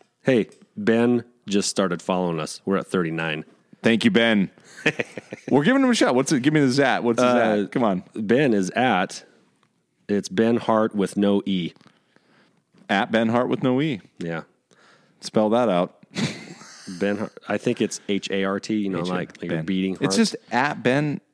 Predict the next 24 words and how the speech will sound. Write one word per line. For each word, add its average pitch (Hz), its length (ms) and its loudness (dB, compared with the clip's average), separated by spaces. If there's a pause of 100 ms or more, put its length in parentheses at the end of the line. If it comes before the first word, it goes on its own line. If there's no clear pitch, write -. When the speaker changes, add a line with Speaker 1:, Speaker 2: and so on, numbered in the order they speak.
(100)
Speaker 2:
H. - 440 -8
Speaker 1:
At 117 220 -2
Ben 117 200 2
Hart 101 420 -2
with 104 180 -2
no 98 260 2
E, 92 260 -4 (100)
all 95 160 -4
spelt 90 340 -4
out. - 220 -8 (260)
Speaker 2:
Good 165 160 -4
for 180 80 -2
him. 131 300 -2
Speaker 1:
Yeah. 190 140 -2 (340)
Thanks, 151 160 -2
Ben. 123 340 0 (180)
Speaker 2:
Thanks, 160 200 2
Ben. 165 300 2 (320)
Now 123 220 2
you're 143 160 4
on 147 100 2
the 147 60 0
podcast. 139 640 0
Speaker 1:
Yeah. 123 140 -8